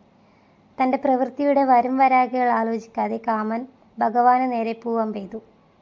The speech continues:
കോപത്താൽ ജനിച്ച ശ്രീ പരമേശ്വരൻ തൻ്റെ തൃക്കണ്ണ് തുറന്ന് കാമദേവനെ ഭസ്മമാക്കി. കാമദേവനെ മോഹിച്ച കന്യകമാരും ദേവന്മാരും എല്ലാം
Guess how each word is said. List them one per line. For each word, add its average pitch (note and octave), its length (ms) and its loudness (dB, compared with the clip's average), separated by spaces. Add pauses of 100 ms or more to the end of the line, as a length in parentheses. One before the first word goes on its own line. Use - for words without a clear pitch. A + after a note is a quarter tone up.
(680)
കോപത്താൽ C#4 560 6
ജനിച്ച C#4+ 340 0
ശ്രീ C4+ 280 -4
പരമേശ്വരൻ B3 680 -2 (160)
തൻ്റെ A#3+ 240 -2
തൃക്കണ്ണ് B3+ 480 -4
തുറന്ന് A#3 400 0
കാമദേവനെ A#3 680 -2
ഭസ്മമാക്കി. A3 720 -6 (840)
കാമദേവനെ C#4+ 720 2
മോഹിച്ച C#4 340 -2
കന്യകമാരും A#3+ 800 -2
ദേവന്മാരും A#3+ 640 -2
എല്ലാം A3+ 340 -4